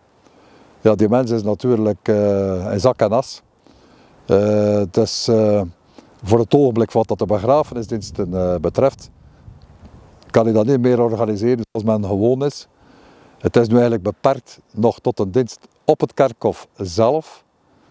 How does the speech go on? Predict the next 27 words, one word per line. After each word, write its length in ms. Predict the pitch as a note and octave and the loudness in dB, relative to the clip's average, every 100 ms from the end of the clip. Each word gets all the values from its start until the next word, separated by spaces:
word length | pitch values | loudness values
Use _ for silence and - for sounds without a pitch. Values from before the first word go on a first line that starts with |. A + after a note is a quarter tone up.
| _ _ _ _ | _ _ _ _
eh, 260 | F#2+ G#2+ G#2+ | 2 2 0
volgens 320 | A#2 A#2+ G#2+ | 0 -2 -2
strikte 360 | - C#3+ - C3 | -2 -4 -2 -2
richtlijnen 680 | B2 - B2 A2+ G#2 F#2 D#2+ _ _ _ _ | -2 -4 -2 -2 -2 -6 -10 _ _ _ _
die 140 | A2 | 0
dus 160 | G#2+ B2 | 2 2
afgesproken 560 | C#3 - - B2 A2 | 0 -2 -10 -8 -6
zijn 180 | G#2+ G#2+ | -4 -2
met 120 | G#2+ | -2
de 60 | B2 | -2
begrafenisondernemers. 1300 | G#2 F2+ A2 C3+ - B2+ C3 C3 B2+ C#3+ D3 C#3+ - _ _ _ - - - - - _ _ _ | -4 -2 0 0 -2 -8 -6 -6 -6 -6 -8 -12 -18 _ _ _ -20 -20 -20 -20 -20 _ _ _
Het 160 | A2+ | 0
is 120 | A2+ | 2
wel 180 | G#2+ C#3 | 4 2
de 80 | C3+ | 2
bedoeling, 520 | A#2 A#2 C#3 D3+ D#3 D3 | -2 0 0 0 -6 -16
en 80 | - | -8
het 100 | G#2 | -4
is 140 | G#2+ G#2 | -2 -2
niet 120 | A2 | -4
de 60 | |
bedoeling, 360 | F#2+ G2 C#3+ D3 | -2 2 2 0
het 80 | C3 | -4
is 60 | |
zelfs 160 | - A2 | -2 -2
ook 100 | G#2+ | -2
vaststaand, 680 | - A#2+ - C#3 D#3 D3 | -2 -4 0 -2 -2 -6